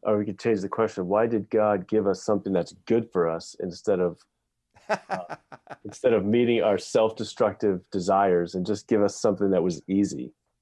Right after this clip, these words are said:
Speaker 1: Uh, yeah, it's, it's a variety of literatures that shape and excite and tantalize the imagination, which is transformative for all of us.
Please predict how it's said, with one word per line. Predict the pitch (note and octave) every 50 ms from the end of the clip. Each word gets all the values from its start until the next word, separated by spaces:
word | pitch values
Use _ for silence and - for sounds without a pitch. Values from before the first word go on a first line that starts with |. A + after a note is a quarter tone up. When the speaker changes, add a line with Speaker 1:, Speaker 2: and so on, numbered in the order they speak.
| _ _ _ _ _ _ _ _ _ _ _ _ _ _ _ -
Speaker 1:
Uh, | B2 A#2+ A#2+ A#2 A2+ A2+ A2 A2 G#2+ G#2+ G#2+ G#2+ G#2+ - - _ _ _ _
yeah, | G#2+ G#2+ C#3 E3 F#3+ G3+ G#3 G3 D3+ G#2 - - - _ -
it's, | - D#3+ - - - - - - _ _ _ _ _ _ _ _ _ _ _ _ _ _ _
it's | C3+ B2+ -
a | C3+ A#2
variety | G#2+ - A#2+ A2+ G#2+ A2+ A2+ B2 C#3 C#3+ D#3 D#3 C3+ A2+ G#2 G2 F#2+ G2+ G2+ G#2 - _ _ _ _ _ _ _ _ _ -
of | G#2+ G#2 G#2 G2+ G2 F#2 G2
literatures | G2+ G2+ A2 A#2 B2+ B2+ A2+ F#2 - - G2+ F#2 F2+ F2 F2 F2 - - - - _ _ _ _ _ _ _ _ _ _ -
that | G#2+ G2 G2 F#2+ F2+ - - _
shape | - - - - C3 A#2 A2+ A#2 - -
and | A2 G2+
excite | F#2+ - - - - A#2 G#2 G#2 G#2 G#2 G2+ - _ _ _ _ _ _ -
and | G2 F2+ -
tantalize | - - - B2 B2 A#2+ A#2 - A2+ G2+ F#2+ F#2 F#2 F#2 F#2 F#2 -
the | -
imagination, | G2 F#2+ F#2+ F#2 F2+ F#2 F#2+ F#2+ G2+ G#2 G#2 - - F2+ E2 E2+
which | F#2 F#2 - - - -
is | - F#2 - -
transformative | - - A2+ G2+ F#2+ - - - - A#2+ B2+ C3 A#2 F#2+ F#2 F2+ -
for | - G2+ -
all | - G2 A#2 D#3 D3+
of | G2+ -
us. | - - - - - - -